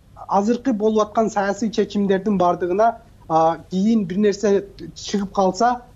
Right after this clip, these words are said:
а, күнөөлүү бирөөнү таап коюш керек да. А, мисалы үчүн бардыгыбыз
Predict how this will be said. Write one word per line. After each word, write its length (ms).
а, 360
күнөөлүү 480
бирөөнү 340
таап 340
коюш 180
керек 280
да. 180
А, 200
мисалы 360
үчүн 160
бардыгыбыз 600